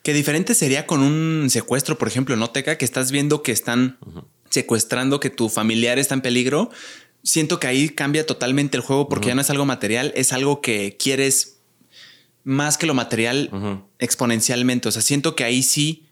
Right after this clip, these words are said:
Speaker 1: como que una persona sí, sí podría llegar a perder la,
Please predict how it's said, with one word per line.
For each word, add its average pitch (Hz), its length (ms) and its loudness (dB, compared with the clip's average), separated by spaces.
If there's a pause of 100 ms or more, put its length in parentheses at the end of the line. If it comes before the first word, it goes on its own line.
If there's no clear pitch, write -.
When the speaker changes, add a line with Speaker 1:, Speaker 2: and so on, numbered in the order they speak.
Speaker 1:
como 123 180 0
que - 80 -2
una 143 200 2
persona 131 360 2
sí, - 300 -2 (100)
sí - 140 -2
podría 135 340 0
llegar 123 240 0
a 131 120 -6
perder 120 360 0
la, 117 540 -2